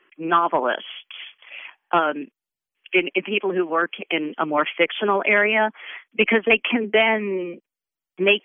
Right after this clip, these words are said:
that leap and go into places that, that are maybe just a little too far for a historian to go.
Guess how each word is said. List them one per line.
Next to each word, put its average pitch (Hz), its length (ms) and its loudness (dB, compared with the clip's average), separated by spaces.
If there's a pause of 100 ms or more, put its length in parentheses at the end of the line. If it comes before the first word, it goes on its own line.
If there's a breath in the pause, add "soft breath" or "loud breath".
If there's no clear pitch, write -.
that 156 240 2
leap 143 380 -4 (800)
and 165 160 0
go 185 240 2
into 185 220 -4 (120)
places 147 640 -2 (360)
that, 160 380 2 (1040 loud breath)
that 185 140 6
are 185 60 2
maybe 185 300 2
just - 200 -4
a 170 60 -6
little 175 320 -4 (100)
too 165 120 0 (100)
far 147 400 2
for 147 160 0
a 156 40 -6
historian 135 600 -2
to - 80 -4
go. - 160 0